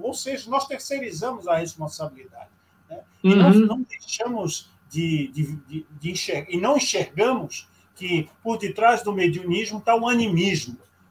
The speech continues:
Speaker 1: O animismo
Speaker 2: É.
Speaker 1: das pessoas que coordenam, que, que
Speaker 2: Uhum.
Speaker 1: mantém aquele poder agrilhoado, aquele poder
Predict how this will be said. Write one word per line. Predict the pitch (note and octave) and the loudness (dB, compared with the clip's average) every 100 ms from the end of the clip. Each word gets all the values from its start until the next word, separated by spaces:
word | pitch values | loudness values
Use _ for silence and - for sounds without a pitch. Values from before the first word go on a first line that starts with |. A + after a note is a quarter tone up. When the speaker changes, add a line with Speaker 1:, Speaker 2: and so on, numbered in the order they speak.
| _ | _
Speaker 1:
O | D#3 | -6
animismo | F3+ F#3 E3+ A3 F#3+ | -2 0 0 0 4
Speaker 2:
É. | E3 | 6
Speaker 1:
das | D3+ D3 | 6 4
pessoas | E3 - _ - | 0 -8 _ -16
que | - G3+ - _ _ | -12 -10 -12 _ _
coordenam, | - G3 - - F3+ G3 D3+ C#3 - | 2 2 2 2 2 4 0 -6 -10
que, | E3+ D#3 _ _ _ | -8 -8 _ _ _
que | - E3+ D#3+ | -8 -4 2
Speaker 2:
Uhum. | F3 | 4
Speaker 1:
mantém | - D#3 E3 - - F#5+ - - - - | 4 4 2 -2 -4 -10 -10 -16 -18 -12
aquele | D3+ F#3+ E3+ | -8 -6 -8
poder | E3+ E3+ E3 F#3 F3 | -2 -2 0 -2 0
agrilhoado, | D3 D3 F3 D3+ C#3 C#3+ - B2 C#3 | -2 0 -2 0 2 4 4 4 -2
aquele | C#3 D3+ | -10 -12
poder | - C#3+ D#3 D#3 | -10 -12 -6 -6